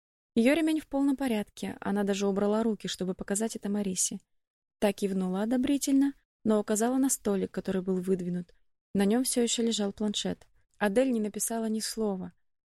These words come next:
А сейчас вообще желание было только одно — вцепиться мёртвой хваткой в подлокотники.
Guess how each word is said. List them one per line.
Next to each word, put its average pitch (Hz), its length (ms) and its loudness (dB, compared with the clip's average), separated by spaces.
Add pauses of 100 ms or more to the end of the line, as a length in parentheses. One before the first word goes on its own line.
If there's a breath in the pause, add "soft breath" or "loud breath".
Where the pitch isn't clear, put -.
А 208 120 -2
сейчас 240 360 0
вообще 247 320 0
желание 196 460 0
было 202 200 2
только 202 360 -4
одно — 190 340 -2 (240 soft breath)
вцепиться 226 500 -2
мёртвой 202 400 -2
хваткой 208 420 -4
в - 60 -16
подлокотники. 185 840 -6